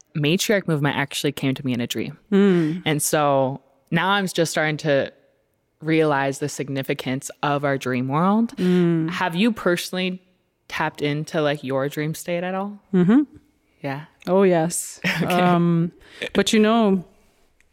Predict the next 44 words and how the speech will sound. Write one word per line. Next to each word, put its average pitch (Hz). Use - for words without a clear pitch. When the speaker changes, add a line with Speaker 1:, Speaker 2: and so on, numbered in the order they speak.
Speaker 2:
it 202
took -
me 220
a 214
long 202
time 196
to 202
get 180
where 185
I 175
am 175
today. 175
I 175
just -
didn't 175
wake 175
up 175
and 170
all 175
these 170
amazing 170
things 165
have 151
happened 165
to 156
me. 151
It 180
took -
a 175
lot 175
to -
find 170
who 180
I 175
am 170
because 185
of 175
that 170
darkness 175
we 175
had 165
to 175
go 170
through. 262